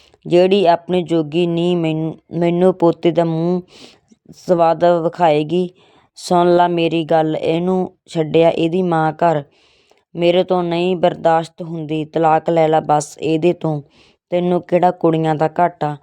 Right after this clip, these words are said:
ਸੋਹਣਾ ਸੁਨੱਖਾ ਤੋਂ ਪੜ੍ਹਿਆ ਲਿਖਿਆ ਸਰਕਾਰੀ ਨੌਕਰੀ, ਤੈਨੂੰ ਕੀ ਲੋੜ ਆ ਇਸ ਬੋਝ ਨੂੰ ਸਾਂਭਣ ਦੀ?" ਉਸ ਦੀ ਮਾਂ ਗੁੱਸੇ 'ਚ ਇੱਕੋ ਸਾਹ ਕਈ ਕੁਝ ਬੋਲ ਗਈ। "ਸਹੀ ਕਹਿ ਰਹੀ ਆ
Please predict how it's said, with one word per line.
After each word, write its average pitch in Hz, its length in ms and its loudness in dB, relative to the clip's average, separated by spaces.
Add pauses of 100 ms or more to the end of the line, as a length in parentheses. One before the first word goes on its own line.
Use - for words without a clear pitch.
(420)
ਸੋਹਣਾ 175 340 -2
ਸੁਨੱਖਾ 170 600 -4 (580)
ਤੋਂ 180 120 0
ਪੜ੍ਹਿਆ 180 340 2
ਲਿਖਿਆ 175 300 -2
ਸਰਕਾਰੀ 165 540 0
ਨੌਕਰੀ, 156 420 -6
ਤੈਨੂੰ 165 420 -4
ਕੀ 185 180 -2
ਲੋੜ 160 320 2
ਆ 160 120 0 (300)
ਇਸ 170 140 -2
ਬੋਝ 165 360 0
ਨੂੰ 165 220 -2
ਸਾਂਭਣ 156 460 -2
ਦੀ?" 156 240 -2 (760)
ਉਸ 190 200 0
ਦੀ 214 160 0
ਮਾਂ 180 340 2
ਗੁੱਸੇ 175 360 -6
'ਚ 185 140 -6 (680)
ਇੱਕੋ 202 380 0
ਸਾਹ 175 320 2 (100)
ਕਈ 185 240 0
ਕੁਝ 175 260 -4
ਬੋਲ 151 320 -6
ਗਈ। 151 320 -8 (540)
"ਸਹੀ 190 320 2
ਕਹਿ 180 300 2
ਰਹੀ 170 260 -2
ਆ 160 280 -4